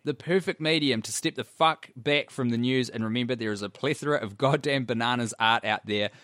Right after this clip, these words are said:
Keep up the good work. I hope this helps. S-, cheers and stay well, Matt.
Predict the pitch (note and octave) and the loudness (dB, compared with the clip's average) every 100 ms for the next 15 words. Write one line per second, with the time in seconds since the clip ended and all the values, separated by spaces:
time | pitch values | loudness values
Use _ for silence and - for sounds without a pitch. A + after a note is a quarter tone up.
0 | - - E3+ F3 F3 - C#3 B2 A2+ A#2 | -20 -6 -4 0 0 0 -2 -2 -2 -2
1 | A#2 - A2+ B2+ C3 C#3+ B2+ - A2+ A2 | -2 -2 -4 0 -2 -2 -4 2 0 0
2 | - - - _ - - - - D3+ D3+ | -4 -8 -10 _ -6 -6 -2 0 2 2
3 | - B2 - - A#2 A2+ A2+ A2 G#2 G#2 | 0 -2 0 2 2 2 2 0 -2 -4
4 | G#2 E2+ - - | -2 -4 -10 -18